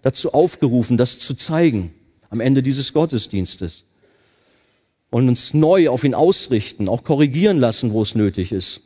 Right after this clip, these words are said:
um für ihn ein wohlgefälliges Opfer zu sein, um für ihn zu leben und alles zu geben.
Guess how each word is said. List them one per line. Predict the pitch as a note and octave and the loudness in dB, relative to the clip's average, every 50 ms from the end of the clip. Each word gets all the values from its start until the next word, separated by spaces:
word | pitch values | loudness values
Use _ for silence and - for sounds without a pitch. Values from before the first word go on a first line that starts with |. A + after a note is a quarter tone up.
| _ | _
um | - B2 C3 | -2 0 0
für | - - D3+ | 2 2 0
ihn | - E3+ F3+ G3+ G#3+ G3+ | 0 2 2 2 2 2
ein | C#3+ B2+ B2+ B2 A#2 - - _ _ _ - | 2 2 2 2 0 -2 -6 _ _ _ -6
wohlgefälliges | A2 A2 E3 G#3+ A#3 B3+ B3 G#3+ G3+ G3 - - - E3 D#3+ E3 E3+ E3 E3+ E3 - - - - | 0 4 4 6 8 6 6 6 4 2 0 0 0 0 0 0 -2 -2 -2 -2 -2 -4 -4 -2
Opfer | C#3 B2+ - - - B2+ G#2+ | -2 -2 -2 0 0 0 0
zu | - - - G#2+ | 0 -2 -6 -2
sein, | G2+ A#2 A#2+ A#2+ A#2+ B2+ | 0 0 2 2 0 0
um | C#3 C#3 | -2 -2
für | - - C#3+ | -2 0 0
ihn | C#3 D#3 D#3+ F#3+ G3+ | 0 2 0 0 0
zu | F3 - - D#3+ | 0 0 0 0
leben | D3 C#3 D3+ D#3+ F3 F3+ E3 D#3 C#3+ | 2 2 2 2 2 2 2 0 0
und | B2 C3+ A#2+ - _ _ | 0 0 -2 -4 _ _
alles | C3 C#3 D3+ D3+ D3 D3 C#3 - - | -6 -2 -2 0 0 -2 -4 -6 -8
zu | - - C#3+ B2 | -8 -6 -6 -4
geben. | A#2 A#2 G#2 G#2+ G2+ F2 F#2 F2+ F2+ | -2 0 0 0 0 -2 -4 -8 -10